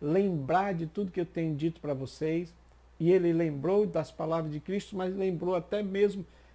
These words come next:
do profeta, do que estava escrito no, na profecia de Joel, que derramaria do seu Espírito, que o Senhor derramaria do seu Espírito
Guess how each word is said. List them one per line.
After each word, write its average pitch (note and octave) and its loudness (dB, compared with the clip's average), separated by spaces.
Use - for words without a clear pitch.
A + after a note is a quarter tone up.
do F3+ 2
profeta, F#3 0
do D#3 -2
que E3+ -6
estava G#3+ -2
escrito F3+ -4
no, F#3 0
na C#3+ -4
profecia F#3 -2
de F3 0
Joel, D#3+ 0
que F3+ 0
derramaria E3 2
do D#3 -2
seu F3 -2
Espírito, E3+ -4
que D#3 -4
o D3+ -2
Senhor D#3+ 0
derramaria D#3+ -2
do D#3+ -4
seu D#3+ -2
Espírito D#3+ 0